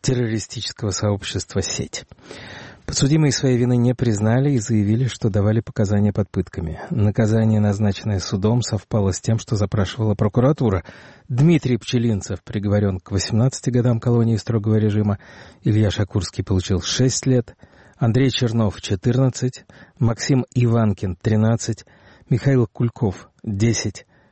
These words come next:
Василий Куксов — девять, Арман Саганбаев — шесть лет лишения свободы. Все они, антифа-активисты и анархисты,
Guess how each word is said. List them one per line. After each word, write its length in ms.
Василий 500
Куксов — 720
девять, 560
Арман 480
Саганбаев — 840
шесть 560
лет 240
лишения 600
свободы. 520
Все 300
они, 480
антифа-активисты 1160
и 80
анархисты, 720